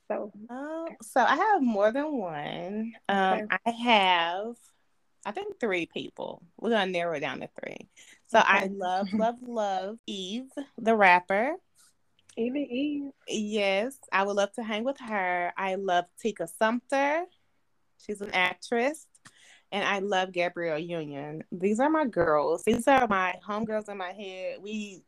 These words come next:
Speaker 2: at the
Speaker 1: Mm-hmm.
Speaker 2: red light twerking on the headlights. Those are my girls.
Speaker 1: Okay, come on. <laughs>
Speaker 2: <laughs> So those three people. <laughs>
Speaker 1: Nice. For me, I'm gonna say two people, and they, they both are deceased.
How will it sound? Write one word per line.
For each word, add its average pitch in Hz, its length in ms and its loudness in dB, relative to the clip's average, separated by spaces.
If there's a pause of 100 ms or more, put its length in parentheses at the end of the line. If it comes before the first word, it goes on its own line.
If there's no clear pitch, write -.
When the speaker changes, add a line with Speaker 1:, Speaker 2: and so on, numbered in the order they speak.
Speaker 2:
at 196 160 6
the 190 140 6
Speaker 1:
Mm-hmm. 262 160 6
Speaker 2:
red 196 160 6
light 185 320 0
twerking 196 260 -6
on 170 80 -8
the 170 60 -12
headlights. 175 680 -6
Those - 240 6
are 190 60 -8
my 180 180 -4
girls. 226 240 4
Speaker 1:
Okay, 277 380 10 (160)
come 285 180 6
on. 220 260 0 (280)
<laughs> 240 160 -4 (340)
Speaker 2:
<laughs> - 680 -10
So 247 160 4
those 226 260 -2
three 180 160 -12
people. - 440 -2 (260)
<laughs> - 140 -6 (640)
Speaker 1:
Nice. 196 420 -8 (120)
For 269 160 8
me, 392 480 0 (140)
I'm 320 160 2
gonna 480 260 2
say 294 260 6
two 285 120 -2
people, 262 260 -2
and 226 160 0
they, 240 140 -2 (180)
they 226 160 -2
both 214 400 0 (220)
are 220 180 -2
deceased. 214 680 -8